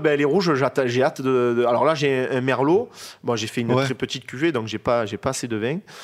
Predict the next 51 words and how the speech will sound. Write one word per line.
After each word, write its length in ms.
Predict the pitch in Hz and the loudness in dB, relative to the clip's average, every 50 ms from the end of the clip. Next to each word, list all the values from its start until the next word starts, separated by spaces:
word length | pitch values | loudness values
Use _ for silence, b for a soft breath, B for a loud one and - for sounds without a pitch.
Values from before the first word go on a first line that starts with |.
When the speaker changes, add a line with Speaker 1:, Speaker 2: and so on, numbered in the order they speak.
| B B B - | B B B -8
Speaker 1:
Mais 300 | 113 110 107 104 104 104 | -6 -4 -2 -2 -4 -4
j'ai 140 | 98 104 101 | -6 -8 -10
fait 240 | - - 117 110 107 | -10 -8 -8 -6 -6
une 340 | 107 107 104 104 104 104 | -6 -6 -6 -6 -6 -6
cuvée 260 | 101 - - 107 110 107 | -8 -12 -10 -8 -8 -6
de 120 | 107 110 | -6 -6
Merlot 280 | 107 110 104 107 107 107 | -8 -6 -6 -6 -6 -6
deux 120 | 107 110 | -8 -8
mille 140 | 107 107 104 | -10 -10 -12
dix-huit. 420 | 101 104 101 101 117 156 - - | -14 -16 -14 -14 -14 -12 -10 -8
Alors 240 | - - 107 98 110 | -8 -8 -8 -6 -2
moi, 100 | 143 180 | -2 -2
j'aime 260 | 170 170 151 147 139 - | 0 -2 -4 -4 -6 -6
les 80 | - 135 | -2 -2
rouges, 280 | 131 120 139 180 202 202 | 0 0 0 -2 -2 -2
par 200 | - 147 123 - | -2 -4 -2 -2
contre, 260 | - 180 190 - 170 | -2 -4 -4 -6 -10
tu 140 | - - - | -12 -6 -4
vois, 200 | 123 143 170 190 B B B B B B - | -2 -2 -2 -4 B B B B B B -6
j'aime 220 | 113 123 127 127 | -2 -2 -2 0
bien 160 | 131 160 185 | 0 0 2
élever, 320 | 190 180 170 147 156 160 165 | 2 2 2 2 2 2 2
euh, 680 | 160 147 143 135 131 127 127 127 123 123 123 123 120 | 2 2 2 0 -2 -4 -6 -6 -4 -4 -2 -2 -4
sur, 220 | 120 - - 127 117 | -4 -4 -2 0 0
euh, 380 | 123 123 120 120 117 117 113 | 2 2 2 2 0 0 -2
faire 260 | 110 - 147 131 139 139 | -2 -2 -2 0 0 0
des 220 | 135 123 123 131 | -2 -2 -2 -2
élevages 240 | 131 127 139 143 147 | 0 0 0 0 0
assez 180 | 143 - - | -2 -4 -4
longs. 180 | 127 113 127 135 B B B B B | -4 -4 -4 -4 B B B B B
Parce 120 | - 135 - | -6 -4 -2
que 80 | - | -2
des 100 | 139 151 | -2 -2
fois, 180 | 151 - 180 196 | 0 0 0 0
on, 120 | 190 180 151 - - - | 0 0 -4 -8 -8 -6
on 140 | - 131 127 | -6 -6 -6
te 100 | - 135 | -6 -8
fait, 140 | - - - - | -8 -6 -6 -6
je 40 | |
sais 60 | - - | -4 -2
pas 100 | 180 185 | -2 -4
si 140 | - - | -4 -4
tu 100 | - - | -4 -4
as 40 | 170 | -4
remarqué, 360 | 135 135 135 123 - - - | -2 -2 -4 -6 -6 -6 -6
on 140 | 170 165 143 | -6 -6 -6
te 100 | - - | -10 -12
fait 140 | 127 - 160 | -10 -10 -8
goûter 240 | 151 151 151 160 151 | -8 -6 -4 -4 -4
des 140 | 131 131 123 | -2 -2 -2
vins 280 | 113 123 127 147 185 | -2 -2 -2 -2 -4